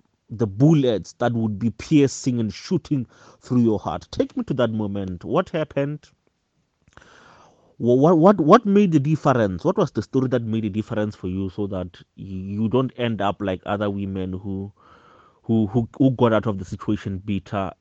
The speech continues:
and to actually become a voice for men? But, but we'll get deeper into that as we'll be getting, uh, into your story.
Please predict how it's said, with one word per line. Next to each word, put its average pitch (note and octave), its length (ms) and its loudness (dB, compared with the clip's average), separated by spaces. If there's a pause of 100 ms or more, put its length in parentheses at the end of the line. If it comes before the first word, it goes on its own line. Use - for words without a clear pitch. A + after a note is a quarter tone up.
(160)
and G#2 180 -4
to - 140 -6
actually A#2 380 -2
become B2 560 -2
a A2+ 100 0
voice A2+ 560 0
for A2 180 -2
men? G2+ 380 -4 (500)
But, G#2+ 240 0
but A#2 200 0
we'll A#2 160 2
get B2 260 2
deeper C3 280 4
into B2 260 0
that G2+ 240 0
as G#2 240 -2
we'll G#2 120 -2
be F#2+ 140 -4
getting, G2+ 720 -4
uh, G2+ 60 -6
into G2 400 -6
your F#2+ 100 -2
story. F#2 540 -6